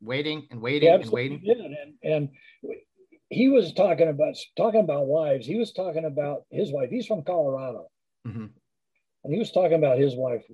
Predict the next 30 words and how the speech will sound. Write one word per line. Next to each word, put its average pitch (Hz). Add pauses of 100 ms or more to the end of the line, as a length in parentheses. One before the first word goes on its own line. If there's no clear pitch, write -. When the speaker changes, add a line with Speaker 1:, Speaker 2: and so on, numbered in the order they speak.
Speaker 2:
We 143
were 127
in 127
the 120
locker 123
room, 117 (140)
you 107
know, 107
just 117 (140)
'cause 113
you're 117
there 123 (720)
at -
three 147
o'clock 143
for 120
a 123
seven 127
o'clock 117
game. 113 (1160)
And 147 (120)
we're 220
sitting 175
there 151
'cause 123
I 139
wanted 135
to 131
make 123
sure 123